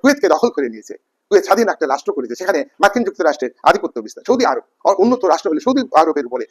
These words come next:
মার্কিন যুক্তরাষ্ট্রের আধিপত্য আছে, অর্থনৈতিক আধিপত্য আছে। তা সৌদি আরব কিছুটা লাভবান হচ্ছে বলে আরব, আরব লীগের ক্ষেত্রে সে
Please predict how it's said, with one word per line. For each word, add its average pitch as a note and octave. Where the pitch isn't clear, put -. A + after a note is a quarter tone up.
মার্কিন E3+
যুক্তরাষ্ট্রের A#2+
আধিপত্য -
আছে, -
অর্থনৈতিক -
আধিপত্য -
আছে। -
তা G3+
সৌদি A#3+
আরব F3+
কিছুটা D#3+
লাভবান F3
হচ্ছে C3
বলে B2+
আরব, F3+
আরব C#3+
লীগের C3
ক্ষেত্রে F#3
সে A#2